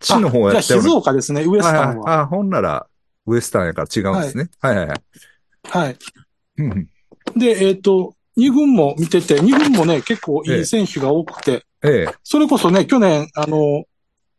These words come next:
Speaker 2: 四月、五月でね、二が、
Speaker 1: ええ。
Speaker 2: 二軍で、
Speaker 1: ええ。
Speaker 2: 三割、え、四割近く打ってたね、いつぼ選手とかもいて。
Speaker 1: はい。はあ、はあはあはあ。
Speaker 2: ね、あの、
Speaker 1: うん。
Speaker 2: 結構面白くて。んで、
Speaker 1: ええ。
Speaker 2: 二軍の今年のテーマがね、えっと、
Speaker 1: ええ。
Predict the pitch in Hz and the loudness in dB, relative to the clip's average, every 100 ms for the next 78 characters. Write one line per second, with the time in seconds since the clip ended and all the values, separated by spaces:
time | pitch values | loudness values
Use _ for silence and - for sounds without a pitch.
0 | _ - - 226 233 226 202 220 185 - | _ -12 -4 2 2 2 0 2 2 0
1 | 139 135 135 180 151 180 196 196 185 190 | -4 -4 0 -2 -2 -2 0 0 -2 -2
2 | 185 190 180 156 151 139 - _ - 131 | -2 0 -2 0 0 -2 -8 _ -4 -2
3 | 90 - 196 202 202 202 - _ _ - | -2 2 2 2 0 -2 -8 _ _ -10
4 | 175 175 247 294 294 294 - 262 156 135 | -10 -4 -2 0 0 -2 -2 -4 -2 -6
5 | - 147 123 143 180 - - 185 175 139 | -4 -4 -2 -2 -2 -4 -10 -4 0 0
6 | 156 147 - - 127 127 131 135 113 - | 0 -2 -2 -6 -2 0 0 0 -4 -2
7 | 151 127 104 98 85 78 82 _ _ _ | -2 2 0 0 -4 -10 -14 _ _ _
8 | _ - 202 - - _ _ 160 156 147 | _ -4 -2 -2 -6 _ _ -2 0 0
9 | 151 151 - 240 - 147 151 151 160 160 | 0 -6 -4 -2 2 2 4 0 2 0
10 | 143 - 123 - - 214 202 117 - _ | 0 -4 -4 -2 0 2 2 -2 -8 _
11 | _ _ _ _ _ _ _ _ _ - | _ _ _ _ _ _ _ _ _ -4
12 | 208 240 285 277 254 240 - 240 247 - | 0 2 2 2 2 0 0 -2 -2 0
13 | 226 214 247 202 127 120 143 135 _ 156 | 0 0 0 -2 -2 -4 -6 -8 _ -4
14 | 143 120 | 0 0